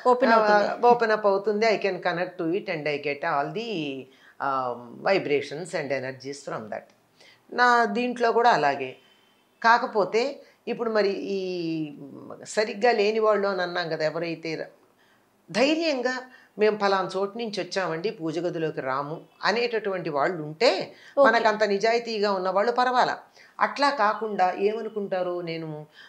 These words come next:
Speaker 2: హాస్పిటల్ నుంచి వచ్చానంటే, ప్రయాణం చేసి వచ్చానంటే, ప్రయాణం చేసి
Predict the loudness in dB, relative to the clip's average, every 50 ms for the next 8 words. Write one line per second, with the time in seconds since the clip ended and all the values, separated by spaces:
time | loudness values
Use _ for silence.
0 | -8 -4 -4 -4 -4 -4 -8 -8 -8 -8 -10 -10 -10 -10 -10 -12 -10 -6 -6 -4
1 | -4 -4 -6 -8 -6 -6 -8 -6 -4 -2 0 2 2 2 0 0 -4 -4 -6 -6
2 | -6 -8 -10 -12 -8 -8 -8 -6 -6 -8 -12 -10 -10 -12 -12 -12 -14 -20 -20 -20
3 | -12 _ -4 -2 0 0 0 0 0 -2 -4 -2 -2 -2 -2 -2 -6 -8 -8 -6
4 | -4 -4 -4 -4 -6